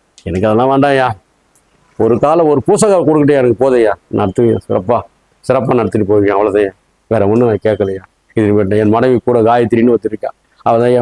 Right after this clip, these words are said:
மு-, முழு நேரம் வேலை செய்யணும் ஐயா. ஆறு கால பூஜை அந்த கோயில்ல, ஒரு நாள் ரெண்டு நாள் இருக்கு, ஆறு கால பூஜை செய்யணும் ஐயா. காலைல ஆறு மணிக்கு எந்திரிச்சா வச்சுக்கணும், நைட்டு படுக்கிற பத்து மணி வரை வேலை செய்யணும் ஐயா. அதுல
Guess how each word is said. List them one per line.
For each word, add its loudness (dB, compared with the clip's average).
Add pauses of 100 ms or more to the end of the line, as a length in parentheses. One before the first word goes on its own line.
மு-, -2
முழு 2 (100)
நேரம் 2
வேலை -8
செய்யணும் 2
ஐயா. 0 (480)
ஆறு 2
கால 2 (140)
பூஜை 2
அந்த 2
கோயில்ல, 2 (220)
ஒரு 2
நாள் 0
ரெண்டு -2
நாள் -8
இருக்கு, -14 (360)
ஆறு 2 (120)
கால 2
பூஜை 2
செய்யணும் 0
ஐயா. -2 (380)
காலைல 2 (100)
ஆறு 2
மணிக்கு 4
எந்திரிச்சா 0
வச்சுக்கணும், 0
நைட்டு -4
படுக்கிற 0 (140)
பத்து -2
மணி 2
வரை 2
வேலை 0
செய்யணும் 0
ஐயா. -2 (800)
அதுல 2